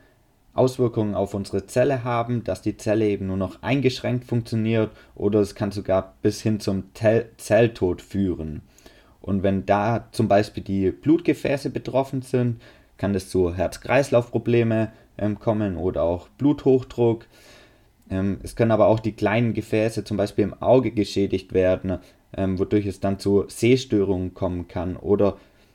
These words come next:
ja, wenn es die kleinen Gefäße im Gehirn, ähm, betrifft, dann sogar zum Sch-, äh, zu einem Schlaganfall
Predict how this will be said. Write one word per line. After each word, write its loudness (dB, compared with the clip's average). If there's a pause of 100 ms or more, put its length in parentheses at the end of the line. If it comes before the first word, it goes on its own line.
(120)
ja, 0
wenn 0
es -6
die -8
kleinen 0
Gefäße 0
im -4
Gehirn, 0 (480)
ähm, -4 (640)
betrifft, 2 (220)
dann -2
sogar 0
zum -6 (320)
Sch-, -20
äh, -10
zu -4
einem 0
Schlaganfall 0